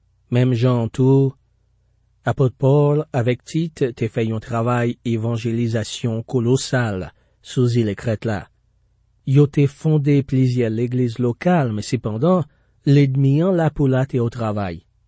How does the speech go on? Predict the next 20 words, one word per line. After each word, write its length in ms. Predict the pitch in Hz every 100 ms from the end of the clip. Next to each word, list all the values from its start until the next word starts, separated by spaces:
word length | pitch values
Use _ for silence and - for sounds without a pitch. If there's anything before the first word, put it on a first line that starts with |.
| _ _ _
Li 200 | 131 131 131
te 180 | 139 123
gen 180 | 131 127
tan 200 | 127 123
simen 640 | - 151 147 131 110 87 90
move 340 | 117 117 117 110
zèb 160 | 104 -
pal 200 | 95 101
yo 120 | 110
tou. 320 | 127 107 - _ _ _ _ _ _ _ _ _ _ _ _ _ _ _ _ _
Pòl 220 | - 113 117
kontinye 460 | 123 - 131 127 127
pou 80 |
di 160 | 123 131
nan 120 | 127 117
Tit 240 | - 143 -
chapit 280 | - 127 -
premye, 360 | - 120 120
vèsè 300 | 101 - 104
douz, 460 | 110 135 139 127